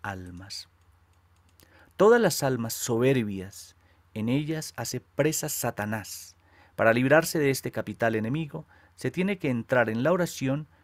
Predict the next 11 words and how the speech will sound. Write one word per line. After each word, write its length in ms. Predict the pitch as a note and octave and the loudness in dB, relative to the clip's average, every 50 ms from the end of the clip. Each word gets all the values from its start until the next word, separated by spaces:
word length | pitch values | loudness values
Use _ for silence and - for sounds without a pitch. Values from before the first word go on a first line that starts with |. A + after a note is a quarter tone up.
| _ _ _ _ | _ _ _ _
con 220 | - D#3+ E3+ F#3 | -2 -2 0 2
las 160 | F#3 F#3 F3+ - | 2 0 0 -2
cuatro 480 | - C#3+ C#3 C#3+ C#3+ C#3 - C3 A#2+ | -4 2 4 4 4 2 0 -8 -12
cualidades 800 | _ - D#3 D#3+ D#3 D3+ C#3+ B2 A#2+ A#2+ A2+ A#2 B2 B2 - - | _ -2 0 0 2 2 0 0 2 2 0 0 -2 -6 -8 -14
llenas 560 | G#2+ G#2 A2+ C3 C3 C3+ B2+ A#2+ G#2+ G#2+ A2 | -12 -6 -2 -2 0 0 -2 -6 -8 -10 -4
de 100 | A2 C#3+ | -2 -2
virtudes 720 | D3+ D#3+ D#3 C#3 - - A#2 A#2 G#2+ A2 A2+ A#2+ - - - _ _ _ _ | -2 -2 -8 -10 -10 -8 -8 -6 -4 -6 -6 -8 -10 -14 -18 _ _ _ _
que 160 | - A2 G2+ | -8 -8 -6
ya 180 | F2+ G2 G2 G2 | -4 -2 -4 -4
te 160 | - - G2 | -2 -4 -6
dije 320 | F2 F2+ F2 F2 - E2+ | -6 -6 -8 -8 -10 -16